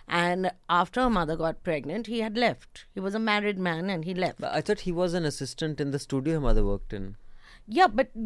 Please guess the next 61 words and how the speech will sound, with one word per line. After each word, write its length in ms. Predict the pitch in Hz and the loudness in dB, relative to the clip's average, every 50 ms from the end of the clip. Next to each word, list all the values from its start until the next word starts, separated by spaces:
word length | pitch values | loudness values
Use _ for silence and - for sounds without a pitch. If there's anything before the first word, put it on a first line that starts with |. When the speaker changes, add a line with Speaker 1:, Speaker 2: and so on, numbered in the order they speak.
| - - | -6 -2
Speaker 1:
like, 240 | 269 269 302 247 - | 0 0 0 0 -2
she 100 | - - | -2 0
knew 260 | 359 285 285 339 381 | 2 4 4 6 6
Speaker 2:
Okay, 100 | 440 466 | 6 6
Speaker 1:
who 200 | 370 339 330 285 | 6 4 4 2
it 120 | 262 214 - | 2 0 0
Speaker 2:
right, 100 | - 185 | 2 4
Speaker 1:
was. 160 | 180 156 139 - | 4 4 4 2
Speaker 2:
okay, 100 | - 233 | 2 2
Speaker 1:
This 100 | 240 226 | 2 4
Speaker 2:
she 60 | - | 4
Speaker 1:
whole 100 | 302 320 | 2 4
Speaker 2:
knew. 60 | 311 | 4
Speaker 1:
thing 180 | 320 330 330 320 | 2 2 2 2
of 140 | 339 349 - | 2 2 2
that 280 | - 294 285 - - - | 2 4 6 6 6 8
Speaker 2:
<clears throat> 40 | |
Speaker 1:
I 140 | - 208 220 220 | 6 6 4 4
Speaker 2:
I 40 | |
don't 200 | 220 247 269 277 | 4 4 4 4
Speaker 1:
don't 80 | 269 262 | 4 4
Speaker 2:
know 120 | 233 226 226 | 4 6 6
Speaker 1:
know 340 | 226 226 240 240 240 233 226 | 6 6 6 6 6 6 4
Speaker 2:
who 100 | 185 226 | 4 2
it, 20 | |
Speaker 1:
who 100 | 240 233 | 0 2
Speaker 2:
okay. 80 | 226 226 | 2 2
Speaker 1:
it 140 | 220 - - | 0 0 0
is 500 | 220 208 202 208 208 202 202 196 180 196 | 2 2 4 4 4 2 2 0 0 -2
and 180 | 180 170 190 | -2 -2 -2
all 220 | 190 190 190 190 185 | 0 0 0 0 2
that 300 | 196 190 196 190 - - | 2 2 2 2 -2 -4
is 520 | 147 185 202 196 190 185 175 110 - - - - - - | -4 -2 -2 -2 -2 -4 -6 -10 -14 -16 -16 -16 -6 -2
Speaker 2:
Hmm. 40 | 202 | 0
Speaker 1:
also 500 | 214 202 185 - - 254 226 208 202 170 | 0 0 0 -2 -2 0 0 0 0 -2
fiction. 580 | - - 208 180 - - - 175 165 156 160 - - - - - - - - - - - - | -4 -6 -6 -6 -6 -6 -6 -4 -4 -6 -6 -10 -14 -16 -16 -16 -16 -16 -18 -18 -18 -8 0
Uh, 360 | - 170 170 170 156 147 147 - | 4 6 6 6 6 4 2 0
there's 240 | - 170 226 240 233 | 0 0 0 2 2
a 60 | 254 | 2
lot 180 | 147 - 196 214 | 2 2 2 2
of 100 | 247 - | 0 0
fiction, 420 | - 202 - - - 185 170 165 | -2 -6 -6 -6 -6 -6 -4 -4
basically. 460 | 165 160 147 147 - 147 - 165 160 - - - - | -2 -4 -4 -4 -6 -8 -10 -10 -10 -10 -12 -2 2
Speaker 2:
Then, 300 | 156 175 214 240 240 - - _ | 4 4 4 4 2 -4 -10 _
why 180 | - - 147 160 | 0 4 4 4
was 160 | 175 208 208 | 4 4 4
she 80 | - 233 | 4 4
always 200 | 226 226 220 196 | 4 6 4 2
naked? 380 | 170 143 127 - 123 101 87 - - - - - - - | 2 0 0 0 -2 -4 -4 -6 -16 -20 -20 -18 -14 -12
Speaker 1:
<gasps> 360 | - 185 160 - - - - | -12 -12 -12 -14 -16 -12 -8
There's 200 | - 180 185 - | -4 -4 -2 -2
so 320 | - - - 180 175 190 208 | -2 0 2 2 4 4 4
much 360 | 226 240 247 - 180 - - | 4 4 4 4 2 2 2
nudity 520 | 202 208 214 220 214 185 214 214 - 214 226 | 2 4 6 6 6 4 4 2 2 4 6
Speaker 2:
So, 80 | 233 233 | 6 6
Speaker 1:
in 80 | 220 220 | 6 4
the 80 | 220 - - | 2 4 6
Speaker 2:
I 80 | 226 | 6
mean, 120 | 214 - 220 | 6 6 6
Speaker 1:
film. 120 | 214 - 156 | 4 2 -2
Speaker 2:
w-, 120 | 160 - | -4 -4